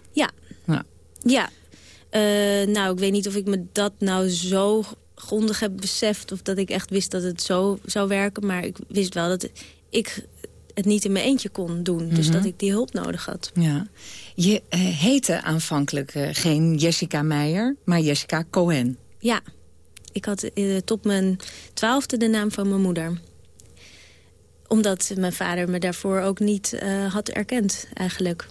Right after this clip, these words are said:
Speaker 2: En heb je toen op je twaalfde besloten dat jij ook maar, eh, een Meijer moest worden?
Speaker 1: Ja, ik, eh, ter-, het, ja, te-, als eer naar hem toe.
Speaker 2: Mhm.
Speaker 1: Want ik wist dat hij het fijn vond als ik zijn naam ook zou dragen.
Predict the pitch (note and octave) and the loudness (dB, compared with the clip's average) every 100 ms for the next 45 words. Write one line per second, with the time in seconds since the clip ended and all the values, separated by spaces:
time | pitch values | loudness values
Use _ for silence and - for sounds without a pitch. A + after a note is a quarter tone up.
0 | - - G3 G3+ G#3+ G#3 A3 G3 - F3+ | -4 2 4 4 4 2 4 4 2 0
1 | - F#3 F#3 F3+ E3+ - F3 E3+ D#3+ D#3 | 2 2 2 0 -2 0 2 2 0 -2
2 | E3 D#3+ E3+ D#3+ D3+ D#3 - E3 D#3 C#3+ | 0 0 0 0 0 -2 -2 0 2 2
3 | C#3 C3+ D#3 C#3+ C3+ C#3 - E3+ E3 D3 | 2 0 0 0 0 -2 2 4 4 2
4 | C#3 C#3 C3+ - B2+ B2+ C3 G#3+ C4+ - | 2 0 -2 -4 -4 -6 -4 0 0 0
5 | - G#3+ - G#3 F#3+ G3+ - F#3+ - G3 | -4 -8 -4 -4 -2 -2 -2 -6 -6 -8
6 | E3+ - G#3 G3 - - - F#3+ - A3+ | -8 -10 -10 -10 -12 -14 -6 -4 0 2
7 | G3+ F#3 E3+ - G3 E3+ F3 A#3+ B3 F#3+ | 4 2 -4 -8 -6 -2 2 2 2 0
8 | F3+ E3 D3 E3+ A3+ - G#3 G3 G3 G3+ | 2 2 4 4 2 0 -2 0 2 0
9 | - F#3 F#3 F3+ - F#3 F#3 F#3 F3+ F3 | 0 -2 -2 -2 0 0 2 0 -2 -2
10 | F3+ F#3 - F3 F3+ E3+ F3 - F#3 - | -4 -4 -2 0 2 2 0 0 0 0
11 | G#3 G3+ G3+ G3+ F#3+ A#3+ | -2 0 0 0 -2 -4